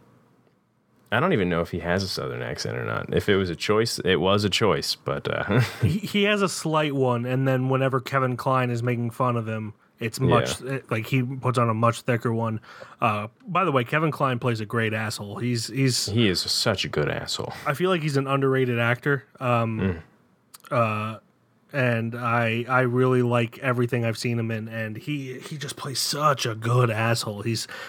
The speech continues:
Speaker 2: but, and, like, in a way where you still kinda like him, even though he's
Speaker 1: Mm-hmm.
Speaker 2: being a complete asshole, uh, which is important. If you're playing, like, a protagonist who's an asshole, you have to be likable,
Speaker 1: Yeah.
Speaker 2: and he does that very well.
Speaker 1: Mm-hmm, mm-hmm. My, my favorite of his roles are,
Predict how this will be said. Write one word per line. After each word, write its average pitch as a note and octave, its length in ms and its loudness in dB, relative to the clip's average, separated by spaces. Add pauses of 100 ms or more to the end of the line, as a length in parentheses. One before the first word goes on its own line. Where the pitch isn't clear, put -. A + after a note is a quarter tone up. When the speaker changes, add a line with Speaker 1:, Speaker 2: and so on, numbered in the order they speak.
(100)
Speaker 2:
but, E3+ 240 -2
and, E3+ 180 2
like, D#3 160 2
in G3+ 120 2
a G#3 80 4
way D#3+ 240 4
where D3 160 2
you B2 180 -2
still C#3 420 -2
kinda B2+ 340 -2
like A2+ 280 -4
him, E3+ 240 0 (160)
even C3 200 0
though C3 120 4
he's A2 160 4
Speaker 1:
Mm-hmm. G2+ 60 4 (120)
Speaker 2:
being E3 60 2
a B2+ 80 -2
complete E3 340 0
asshole, E3+ 480 0 (480)
uh, C#3+ 80 4
which D#3+ 180 4
is F3 120 4
important. D#3 500 0
If A2 100 -8
you're B2 100 -4
playing, D#3 280 2
like, B2 140 2
a B2 60 0
protagonist A#2+ 640 0
who's A2+ 120 -4
an A2+ 80 -6
asshole, G#2+ 380 -6
you G#2 100 -4
have A2 220 2
to - 80 -10
be G#2+ 100 -2
likable, G#2 540 -2 (520)
Speaker 1:
Yeah. A2 140 2 (120)
Speaker 2:
and G2+ 260 -4
he C3 160 0
does A#2+ 220 4
that G#2 180 0
very G#2+ 260 0
well. G2+ 300 -4 (960)
Speaker 1:
Mm-hmm, F2 400 0
mm-hmm. F2 200 4 (760)
My, F#2+ 220 4
my F#2+ 180 2
favorite A2+ 360 0
of F2+ 80 -4
his F#2+ 200 2
roles F2 340 2
are, D2+ 100 0